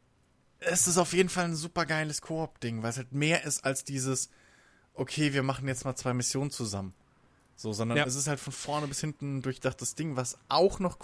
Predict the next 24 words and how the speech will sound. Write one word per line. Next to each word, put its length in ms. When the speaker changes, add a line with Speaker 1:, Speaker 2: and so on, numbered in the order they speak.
Speaker 1:
cool 140
ist, 260
diese 200
Sache, 360
dass 180
beide 340
Spieler 500
ihre 320
eigene 560
Geschichte 520
trotz 380
allem 300
noch 180
mal 160
einzeln 420
erleben. 520
Speaker 2:
Mhm. 340
Speaker 1:
Weil 220
was 180
halt 160
ein 240
interessantes 680
Feature 320
ist, 200